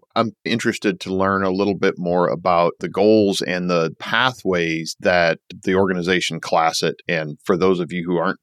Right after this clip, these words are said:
figuring that out, that's C L A S S E T. What pathways are you using to really connect people with different jobs? Obviously, we're,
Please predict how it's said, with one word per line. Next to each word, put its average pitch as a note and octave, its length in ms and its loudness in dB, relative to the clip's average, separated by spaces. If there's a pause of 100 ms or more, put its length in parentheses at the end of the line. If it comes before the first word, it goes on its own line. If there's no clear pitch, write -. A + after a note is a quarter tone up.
(380)
figuring F#2 480 0
that D#2 160 -2
out, D#2+ 240 0
that's E2 220 -2
C G2 260 -2
L E2+ 180 2
A E2 220 0
S E2+ 240 -2
S D#2 200 -4
E F#2+ 160 -6
T. E2 380 -8 (200)
What G#2 320 -2
pathways A#2 760 0
are G#2+ 120 2
you G#2+ 320 0
using G2+ 840 0
to G#2 220 -2
really G2 600 2 (400)
connect - 400 -2
people F2 380 -2
with F#2 280 0
different D#2+ 320 -2
jobs? D2+ 300 -2
Obviously, E2+ 540 0
we're, F2 320 2